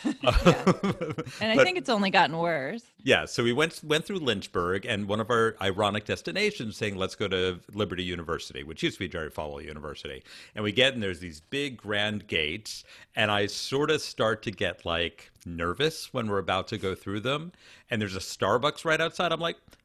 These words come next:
Speaker 2: "Why don't we get a Starbucks? Yeah, let's, let's get a Starbucks first." So we go get a Starbucks, and we're sitting there for a minute, and then we're going back to the car. And then I'm like, "So should we go into Liberty University now?"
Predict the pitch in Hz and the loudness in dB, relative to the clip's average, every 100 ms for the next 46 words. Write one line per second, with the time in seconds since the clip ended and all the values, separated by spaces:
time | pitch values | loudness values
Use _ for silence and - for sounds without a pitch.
0 | _ 349 440 427 320 - 139 117 - 73 | _ 4 6 4 2 8 10 10 6 -4
1 | - 254 196 127 247 427 415 466 427 453 | -2 4 4 4 0 0 4 4 4 2
2 | 339 - 180 139 110 - - 95 60 - | 2 4 4 6 4 0 -2 -2 -4 -12
3 | - - - _ - 139 135 156 156 170 | -14 -20 -20 _ -6 -2 4 6 6 6
4 | 165 165 _ _ _ _ - 120 113 - | 0 -8 _ _ _ _ 4 4 6 4
5 | 101 87 92 - 98 95 - 95 95 87 | 2 4 0 -2 -8 -6 -6 -6 -2 -4
6 | 82 92 85 82 90 90 87 87 - 117 | -4 -6 -4 -4 -4 -4 -6 -8 -12 -6
7 | 98 95 92 95 90 92 90 - 98 - | -4 -4 -2 -4 0 -2 -2 -8 -14 -4
8 | 87 85 87 - - - _ 110 104 104 | 0 2 0 -4 -20 -20 _ 0 2 2
9 | 104 104 104 101 - _ _ _ _ _ | 2 2 -2 -8 -14 _ _ _ _ _
10 | _ - 101 98 95 - - 127 131 - | _ -8 -4 -2 -4 -6 -2 -2 -2 -4
11 | 120 113 117 107 - _ - 135 143 147 | -8 -6 -6 -6 -14 _ -8 -6 -4 -6
12 | 139 156 143 139 143 147 143 139 151 151 | -6 -6 -4 -4 -4 -4 -4 -4 -6 -4
13 | 175 180 185 190 202 220 | -6 -4 -4 -2 0 -2